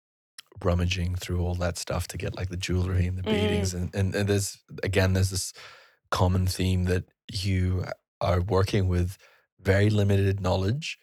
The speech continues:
Speaker 1: and
Speaker 2: <laughs>
Speaker 1: limited resources, but you're still creating, you're still moving forward,
Speaker 2: Mm.
Speaker 1: and that's innovation.
Speaker 2: Mm. I think that's what, uh, gives me my style.
Speaker 1: Mm.
Speaker 2: 'Cause I, I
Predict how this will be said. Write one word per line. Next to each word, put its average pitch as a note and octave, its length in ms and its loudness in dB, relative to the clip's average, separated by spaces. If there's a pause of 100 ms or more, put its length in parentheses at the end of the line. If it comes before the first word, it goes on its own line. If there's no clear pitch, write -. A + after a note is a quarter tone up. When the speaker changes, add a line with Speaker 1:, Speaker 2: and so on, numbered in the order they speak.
(580)
Speaker 1:
and F#2+ 340 4
Speaker 2:
<laughs> G2+ 80 4
Speaker 1:
limited G#2 320 4
resources, G2 760 2 (400)
but A2+ 200 2
you're A#2 120 4
still B2 280 0
creating, G#2 420 4
you're F2+ 100 0
still G#2 240 2
moving G2 320 4
forward, F#2+ 640 2
Speaker 2:
Mm. F#2+ 340 4
Speaker 1:
and F#2 280 -2 (300)
that's G#2 500 0
innovation. G#2+ 680 2
Speaker 2:
Mm. A#3 480 -4
I C4+ 120 0
think C#4 180 -6
that's D4+ 200 -4
what, E4+ 280 0 (340)
uh, G#3+ 400 0 (260)
gives G#3+ 220 -4
me A3+ 140 0
my F#3+ 160 -4
style. F#3 540 -2 (320)
Speaker 1:
Mm. G2+ 340 2
Speaker 2:
'Cause G2+ 280 0
I, G3 380 0
I G3+ 220 0